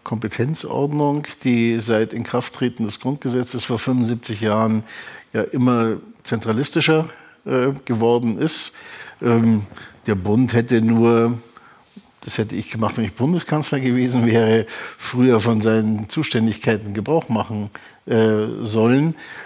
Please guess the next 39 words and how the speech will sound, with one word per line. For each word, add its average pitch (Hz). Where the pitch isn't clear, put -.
Ich -
glaube 117
nicht, 143
dass 143
der 143
Föderalismus 113
da 180
überfordert 151
ist, 135
weil 123
bei 123
den 120
richtig 127
großen 151
Dingen 139
sieht 139
das 131
Grundgesetz 127
ja 123
vor, 156
dass 107
der 113
Zentralstaat, 101
ähm, 110
handelt. 117
Dafür 120
haben 127
wir 113
ihn. 151
Ähm, 127
und 120
bei 120
den 120
Dingen, 127
die 120
man 117
regional 113
bewältigen 143
kann, 143